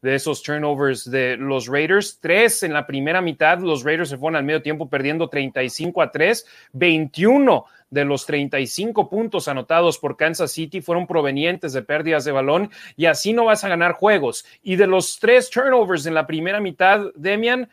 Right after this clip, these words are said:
ninguno lo puedes culpar a Derek Carr, que todavía hay gente en las redes sociales culpando a Derek Carr de esta derrota, pero el primero fue un acarreo de Josh Jacobs. El segundo, un balón que le pone en el pecho a Foster Moreau, que no puede acorralar el ovoide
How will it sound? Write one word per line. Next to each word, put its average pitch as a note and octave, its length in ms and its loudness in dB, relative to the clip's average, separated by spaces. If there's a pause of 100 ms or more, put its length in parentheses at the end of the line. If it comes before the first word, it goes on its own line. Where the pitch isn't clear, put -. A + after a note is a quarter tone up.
(260)
ninguno E3 600 0
lo D3+ 220 -2
puedes F#3 260 0
culpar E3+ 360 2
a E3 80 4
Derek D#3 360 2
Carr, F3 280 2
que D#3 140 -2
todavía F3 360 2
hay E3+ 100 0
gente F#3 300 -4
en E3 80 -2
las D3+ 100 0
redes D#3+ 220 0
sociales D#3 480 -2
culpando D#3+ 460 0
a D3 40 4
Derek D3+ 320 0
Carr D#3 300 4 (320)
de C#3 220 0
esta D#3 220 0
derrota, D3+ 380 2
pero E3+ 120 4
el D3 80 0
primero F#3+ 400 4
fue G#3 160 0
un G#3+ 60 0
acarreo F3 360 2
de E3 100 0
Josh D3+ 280 0
Jacobs. A#2 440 -8 (240)
El C#3+ 200 -2
segundo, A#3 600 2
un G#3+ 180 0
balón G#3+ 300 2
que G#3+ 100 0
le E3+ 100 2
pone A#3 300 0
en G3 100 -2
el D#3 160 0
pecho G3+ 540 0 (240)
a D3+ 120 -2
Foster F#3 380 0
Moreau, F3+ 400 4
que F3+ 80 -6
no E3+ 160 0
puede G3+ 220 2
acorralar F3 500 2
el G3 80 4
ovoide F#3 480 2